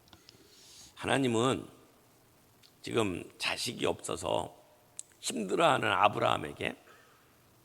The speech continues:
"내가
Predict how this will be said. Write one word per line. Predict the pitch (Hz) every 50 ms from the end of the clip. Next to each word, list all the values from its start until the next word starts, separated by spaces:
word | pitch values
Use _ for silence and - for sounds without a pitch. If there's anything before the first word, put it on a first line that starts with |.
| _ _ _ _ _ _ _ - - - _ _ _ _ _ _ - - _ _ _ _ _ _ _ - - - - - _ _ _ _
"내가 | - 87 90 98 98 101 - - -